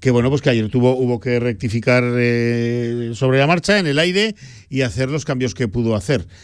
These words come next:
Y bueno, pues, eh, yo creo que el partido, como la afición demostró al final,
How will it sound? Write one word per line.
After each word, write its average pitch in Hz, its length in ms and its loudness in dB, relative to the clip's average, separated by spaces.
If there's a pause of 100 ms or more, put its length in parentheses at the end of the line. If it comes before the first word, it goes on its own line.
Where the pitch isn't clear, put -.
(300)
Y 147 340 6
bueno, 165 340 0
pues, 120 300 -4
eh, 117 240 -2
yo 123 160 0
creo 135 160 0
que 127 80 0
el 127 60 0
partido, 127 680 0
como 127 240 0
la 123 140 4
afición 127 680 -2
demostró 113 380 -4
al 120 80 -4
final, 120 360 -2